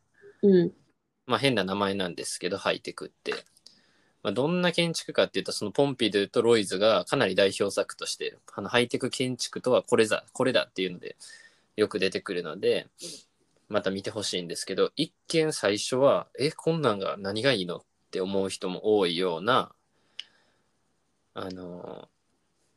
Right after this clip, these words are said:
Speaker 2: 設備関係がかなりむき出しになってるんですよね。
Speaker 1: うんうん。
Speaker 2: ポンピドゥとかもそうなんだけど、
Speaker 1: そうだね。
Speaker 2: パイプ、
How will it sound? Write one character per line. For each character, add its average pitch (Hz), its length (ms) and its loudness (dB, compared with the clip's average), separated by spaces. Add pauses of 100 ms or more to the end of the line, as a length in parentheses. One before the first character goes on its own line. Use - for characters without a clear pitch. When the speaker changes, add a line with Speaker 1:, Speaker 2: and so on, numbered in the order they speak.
Speaker 2:
設 - 380 -6
備 175 120 -2
関 202 320 -2
係 95 540 -2
が 101 500 2 (460)
か - 140 0
な 175 100 2
り - 240 -6 (220)
む 113 160 -2
き - 120 -2
出 120 80 8
し - 120 -4
に 113 60 -4
な 107 80 -4
っ - 40 -16
て - 100 -12
る - 80 -14
ん - 40 -14
で - 80 -14
す - 100 -10
よ - 60 -10
ね。 117 160 -10 (1000)
Speaker 1:
う 208 100 6
ん 170 200 4
う 165 140 6
ん。 202 120 -10 (880)
Speaker 2:
ポ 135 120 6
ン 107 80 0
ピ 95 120 0
ド 69 100 -10
ゥ - 20 -16
と - 100 -8
か 78 120 -8
も - 80 -8
そ 95 160 -2
う - 20 -6
な 71 100 -8
ん 64 80 -16
だ 71 100 -8
け - 140 -10
ど、 87 280 -4 (260)
Speaker 1:
そ 165 180 2
う - 40 0
だ - 120 0
ね。 247 160 -4 (1500)
Speaker 2:
パ 104 160 4
イ 95 120 0
プ、 98 560 -2